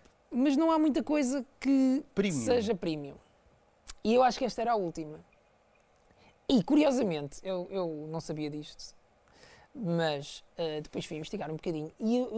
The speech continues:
Speaker 1: o Netflix trocou a chefia, eh, da pessoa responsável pelo conteúdo de, de televisão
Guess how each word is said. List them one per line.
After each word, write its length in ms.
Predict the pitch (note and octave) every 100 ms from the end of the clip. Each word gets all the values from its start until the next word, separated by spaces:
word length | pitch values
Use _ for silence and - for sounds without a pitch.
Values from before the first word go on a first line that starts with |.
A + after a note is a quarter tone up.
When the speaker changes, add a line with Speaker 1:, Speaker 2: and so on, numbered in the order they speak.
| A3+
Speaker 1:
o 40 |
Netflix 480 | A#3 G3+ F#3+ F3 -
trocou 540 | A3+ G#3+ - A3 A3+
a 20 |
chefia, 680 | G#3+ - - - F#3 F3 E3+ G3 _ _ _ _ _ _ _ - - _ _ _ _ _
eh, 360 | F#3 F3+ F3+ F3
da 160 | E3+
pessoa 240 | F3 A#3 G#3+
responsável 760 | - G#3+ F3 G3 F#3 G3 F#3+ - _ _ _ _ _ _ _ _ _ _ _
pelo 260 | G#3 G#3 F#3+
conteúdo 760 | G#3+ F#3+ - G3+ G3 F#3 G3 G3+ _ _ _ _ _
de, 600 | G#3+ F3+ F3+ F3 E3 D#3+ D#3+
de 100 | E3+
televisão 680 | F#3 E3 F3 E3+ F3+ F3+